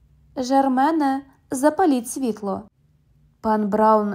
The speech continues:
як і раніше, із сумним виглядом дивився в простір. А коли на самоті сів за столик, неподалік двох комівояжерів,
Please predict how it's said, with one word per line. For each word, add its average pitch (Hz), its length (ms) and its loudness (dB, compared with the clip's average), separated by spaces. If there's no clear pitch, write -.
як 214 260 -6
і 208 80 -2
раніше, 214 600 -4
із 196 140 -12
сумним 220 340 -2
виглядом 220 680 -2
дивився 202 560 -4
в 202 120 -16
простір. 180 560 -10
А 220 120 2
коли 233 300 2
на 220 140 0
самоті 220 560 -2
сів 208 240 0
за 196 160 -2
столик, 202 600 -4
неподалік 247 680 2
двох 269 380 0
комівояжерів, 233 960 -2